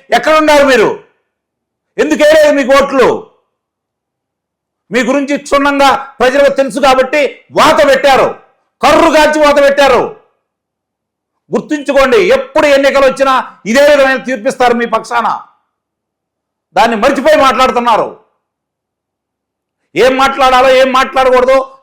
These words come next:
రాజకీయ పార్టీ ఎలా ఉండాలో మిమ్మల్ని మారమని ప్రజలు కోరుకుంటున్నారు. నేను మాత్రం మీరు ఇట్లానే ఉండాలని కోరుకుంటున్నాను. నిస్సందేహంగా చెబుతున్నాను, రాజకీయాలకి వీళ్ళు పనికి రారు కాబట్టి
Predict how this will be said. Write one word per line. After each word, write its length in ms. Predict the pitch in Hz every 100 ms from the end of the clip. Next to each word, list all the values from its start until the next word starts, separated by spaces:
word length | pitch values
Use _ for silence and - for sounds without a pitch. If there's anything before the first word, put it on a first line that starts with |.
| 196
రాజకీయ 380 | 214 269 254
పార్టీ 280 | 269 262 269
ఎలా 240 | 254 254 269
ఉండాలో 520 | 254 285 285 294 285 - _ _ _ 175
మిమ్మల్ని 260 | 226 233
మారమని 400 | 208 247 294 294
ప్రజలు 280 | 262 262 269
కోరుకుంటున్నారు. 720 | 262 247 240 240 233 165 - _ 170
నేను 200 | 254 254
మాత్రం 340 | 262 262 254
మీరు 140 | 247
ఇట్లానే 320 | 240 262 302 302
ఉండాలని 380 | 277 269 262
కోరుకుంటున్నాను. 640 | 240 233 220 220 202 - - _ -
నిస్సందేహంగా 640 | 220 - 294 302 294 285
చెబుతున్నాను, 480 | 269 254 240 170 101 _ _ _ _ -
రాజకీయాలకి 1200 | 180 269 277 277 254 262 254 254 247 285 294 - -
వీళ్ళు 220 | 220 233
పనికి 360 | - 226 269 277
రారు 280 | 247 254 269
కాబట్టి 600 | 262 254 240 285 302